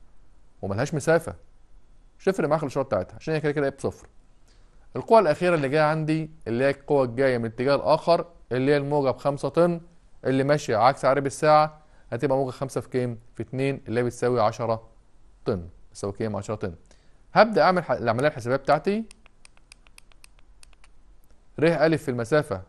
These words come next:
اللي هي أربعة، ناقص الخمسة في المسافة الستة،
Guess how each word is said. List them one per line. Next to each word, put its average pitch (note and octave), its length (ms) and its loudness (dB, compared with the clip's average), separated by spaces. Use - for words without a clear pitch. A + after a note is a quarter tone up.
اللي A#2 160 -2
هي A#2+ 60 4
أربعة، B2+ 600 4
ناقص C#3+ 480 2
الخمسة D#3+ 580 0
في - 80 -6
المسافة A#2 360 -4
الستة، E3 480 0